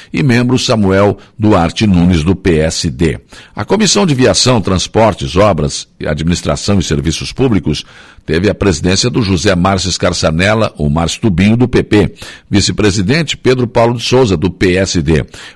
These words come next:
membro Luciano Zeferino Pires, do Podemos. E a Comissão de Saúde e Assistência Social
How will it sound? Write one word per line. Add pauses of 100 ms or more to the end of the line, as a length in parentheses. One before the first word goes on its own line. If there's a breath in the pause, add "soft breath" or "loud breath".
membro
Luciano
Zeferino
Pires, (160 soft breath)
do
Podemos. (580 loud breath)
E
a
Comissão
de
Saúde
e
Assistência
Social